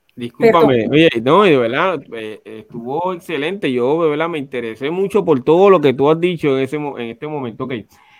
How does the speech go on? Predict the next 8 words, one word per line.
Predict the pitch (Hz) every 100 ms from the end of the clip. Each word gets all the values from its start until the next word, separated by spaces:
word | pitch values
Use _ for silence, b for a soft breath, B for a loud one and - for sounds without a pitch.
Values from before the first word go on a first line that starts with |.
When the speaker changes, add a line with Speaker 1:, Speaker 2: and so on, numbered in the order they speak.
| b
Speaker 1:
Eh, | - 147 143 143 135 135 131 - _ 143
pero | 147
ya | 143 156
que | 196
traje | 214 214
el | 196
tema | 175 175 196 196
de, | 180 151 131